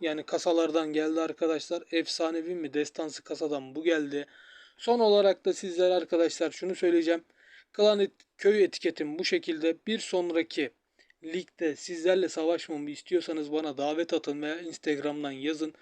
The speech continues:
Sizlerle birlikte savaşayım. Liginiz büyük olur, küçük olur hiç fark etmez. Zaten eğlence amaçlı oynuyoruz bu oyunu. Yapacak bir şey yok. Üç dersek de bize kalmış, üç demesek de kime kalmış yani.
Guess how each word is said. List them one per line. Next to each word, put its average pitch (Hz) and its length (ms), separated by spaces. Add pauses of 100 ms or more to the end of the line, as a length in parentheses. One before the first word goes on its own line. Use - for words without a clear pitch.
(280)
Sizlerle 165 520
birlikte 160 380
savaşayım. 151 600
Liginiz 185 560
büyük 185 280
olur, 156 220 (180)
küçük - 300
olur 151 200
hiç - 180
fark 143 340
etmez. 160 460 (480)
Zaten 185 360
eğlence 175 420
amaçlı 143 420
oynuyoruz 165 640
bu 165 80
oyunu. 165 360 (440)
Yapacak 170 520
bir - 40
şey 160 160
yok. 143 220
Üç - 220
dersek 151 460
de 135 120
bize 170 180
kalmış, 165 460
üç - 220
demesek 143 460
de 170 100
kime 156 240
kalmış 135 500
yani. 139 320